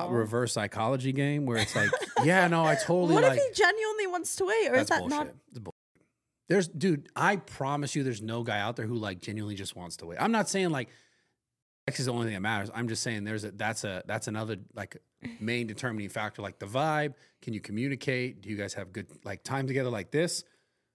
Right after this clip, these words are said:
Speaker 2: Great. This is also, like, a very, is it good or not to them?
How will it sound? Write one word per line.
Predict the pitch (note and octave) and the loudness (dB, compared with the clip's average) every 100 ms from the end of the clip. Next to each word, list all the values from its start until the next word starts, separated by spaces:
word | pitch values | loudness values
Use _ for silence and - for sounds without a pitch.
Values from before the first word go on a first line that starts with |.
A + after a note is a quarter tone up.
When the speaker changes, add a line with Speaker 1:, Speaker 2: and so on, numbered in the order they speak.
| _ - | _ 0
Speaker 2:
Great. | C#3 G2+ E2+ _ _ _ _ _ _ _ _ _ | 0 0 -6 _ _ _ _ _ _ _ _ _
This | - | -4
is | B2+ | 0
also, | A#2+ - | 0 0
like, | A2 F#2+ - _ G#2+ | -4 -4 -8 _ -10
a | |
very, | F#2+ A2+ A2+ A2 G2+ F2 - - - - _ | -4 -2 0 0 0 -4 -8 -18 -20 -20 _
is | A#2 A2 | -6 -4
it | G#2 | -2
good | C3 C3+ | 2 2
or | A#2+ | 2
not | B2 C#3+ | -2 -4
to | - | -2
them? | A#2 D3 F3 | 2 2 2